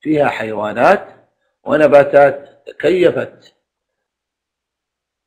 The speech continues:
للعيش في هذه البيئة. إن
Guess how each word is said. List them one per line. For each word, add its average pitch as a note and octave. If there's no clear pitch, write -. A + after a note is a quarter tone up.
للعيش C#3
في B2+
هذه B2+
البيئة. A#2+
إن -